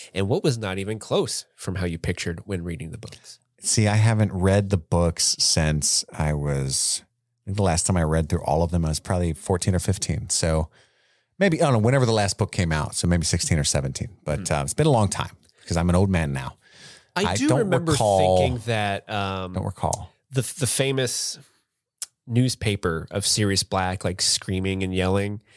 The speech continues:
Speaker 1: I do remember thinking, like, "Wow, I, that's how I pictured that." I don't know why.
Speaker 2: Well, you knew
Speaker 1: Like, it was well done 'cause I think they, they really did a good job casting, uh, Gary Oldman and making him look like that character.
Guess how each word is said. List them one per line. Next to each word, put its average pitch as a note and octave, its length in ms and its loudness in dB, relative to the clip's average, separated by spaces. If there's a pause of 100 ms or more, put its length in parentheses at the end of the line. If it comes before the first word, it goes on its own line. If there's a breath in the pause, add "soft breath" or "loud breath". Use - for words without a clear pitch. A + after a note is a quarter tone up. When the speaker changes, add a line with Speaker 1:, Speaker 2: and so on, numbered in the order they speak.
(380 soft breath)
Speaker 1:
I A#2 120 -2
do C#3 180 -2
remember D#3 340 0
thinking, A2 400 -6
like, F#2+ 240 -8
"Wow, C#3+ 240 0
I, C3 160 0
that's C3 320 -4
how A2+ 180 -2
I G#2 120 -2
pictured - 460 -8
that." - 260 -10 (840)
I G2+ 60 -2
don't G2 100 0
know F#2 120 0
why. E2+ 180 -2 (220 loud breath)
Speaker 2:
Well, E3+ 100 6
you F3+ 120 6
knew A#3+ 400 4 (2250 loud breath)
Speaker 1:
Like, A#2+ 80 2
it C#3 40 6
was C3+ 120 2
well F3 120 4
done D3+ 140 2
'cause C3+ 160 -2
I D3+ 60 2
think A3 200 -4
they, D3 120 0
they B2+ 240 -4
really D3 240 -2
did C3 160 0
a A#2 40 -6
good G#2 180 -6
job G2 200 -2
casting, F#2 640 -4 (200)
uh, E2 200 -6
Gary G2 240 0
Oldman F#2+ 260 2
and F2+ 80 -2
making F#2 300 -4
him F2 100 -6
look F2 180 -4
like - 160 -8
that - 160 -8
character. - 520 -6